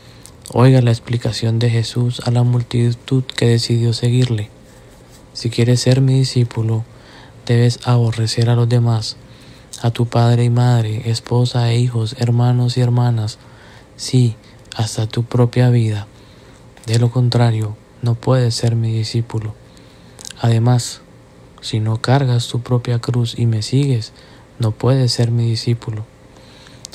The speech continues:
Así que no puedes convertirte en mi discípulo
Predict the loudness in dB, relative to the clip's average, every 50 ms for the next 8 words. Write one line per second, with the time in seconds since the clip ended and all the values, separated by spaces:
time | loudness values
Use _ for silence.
0 | -6 -4 -2 -2 -2 0 0 0 0 0 -2 -2 0 0 0 2 0 -2 -4 -2
1 | 0 2 2 2 0 -2 0 0 0 0 0 0 0 2 2 2 2 2 2 2
2 | 0 0 -2 0 0 -2 -2 -2 -2 -4